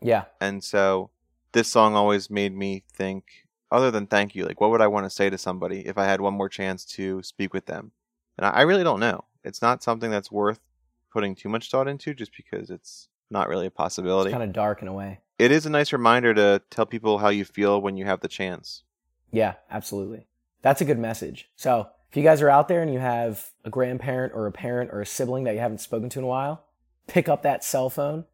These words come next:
Speaker 1: shoot 'em a message right now. Trust me, it's worth it. To end on a lighter note, Mike, this is the song that is very reminiscent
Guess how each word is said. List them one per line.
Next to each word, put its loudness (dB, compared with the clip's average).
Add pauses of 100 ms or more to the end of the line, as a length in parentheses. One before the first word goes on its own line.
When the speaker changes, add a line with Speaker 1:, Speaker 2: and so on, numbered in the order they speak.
(340)
Speaker 1:
shoot -4
'em -2
a -2
message -6
right -2
now. -12 (420)
Trust 0
me, -12 (220)
it's -10
worth -10
it. -14 (560)
To -2
end 6
on 8
a 2
lighter 6
note, 0
Mike, -6 (580)
this 2
is 4
the 2
song 2
that 4
is -6
very 2
reminiscent -4